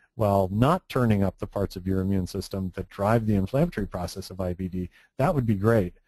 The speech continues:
But the only way we really know how to do that right now is through vaccination. And that's why we are recommending so much, especially this time of year, that all I B D patients get a flu shot.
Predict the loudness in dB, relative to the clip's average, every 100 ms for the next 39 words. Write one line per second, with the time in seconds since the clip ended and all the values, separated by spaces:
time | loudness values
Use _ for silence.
0 | _ _ -6 -2 4 6 6 6 6 6
1 | 6 6 6 6 4 2 2 2 4 4
2 | 2 -2 -4 -4 -4 -2 -2 -4 _ _
3 | _ _ 4 6 6 2 0 2 4 2
4 | 0 0 0 0 -4 -12 -12 -4 2 4
5 | 2 0 4 6 6 4 0 _ _ 0
6 | 4 6 6 4 2 0 0 0 2 2
7 | 4 4 2 2 2 0 -4 0 0 0
8 | 0 2 2 2 2 2 0 0 0 -2
9 | _ _ -6 0 2 2 4 6 6 4
10 | 2 2 2 2 0 0 -6 -6 -12 -10
11 | -2 2 0 -2 -4 -2 -4 -6 -8